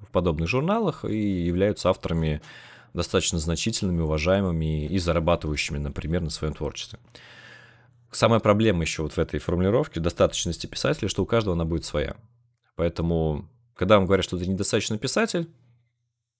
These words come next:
ну, вы можете, конечно, обидеться, можете показать средний палец и пойти работать дальше. То есть большинство людей будет вас всё равно принижать. И здесь возникает вот проблема, что, м,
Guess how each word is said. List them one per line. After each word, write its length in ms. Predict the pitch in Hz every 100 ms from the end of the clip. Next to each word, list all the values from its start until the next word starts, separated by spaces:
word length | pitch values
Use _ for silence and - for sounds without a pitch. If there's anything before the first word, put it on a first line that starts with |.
| _ _ _ -
ну, 220 | 202 - -
вы 160 | 139
можете, 260 | 139 120 -
конечно, 260 | 127 -
обидеться, 300 | 156 190 -
можете 200 | 120 -
показать 300 | - 107 107 -
средний 280 | 113 107
палец 280 | 104 147 123
и 40 | -
пойти 200 | 87 98
работать 360 | 92 80 76
дальше. 320 | 73 67 - - -
То 60 | -
есть 100 | -
большинство 460 | 95 - 120 - 170
людей 240 | 117 131
будет 320 | 101 110 -
вас 140 | 95 -
всё 120 | 82
равно 140 | 85
принижать. 480 | 82 78 73 73 - _ _ - - - - - - - -
И 100 | -
здесь 380 | 143 135 208 -
возникает 440 | 131 143 180 180 160
вот 100 | 147
проблема, 440 | 135 135 139 87 - - - - _ _ -
что, 580 | - - 113 110 104 85 87 98 _ _ _
м, 760 | - 90 87 87 87 85 82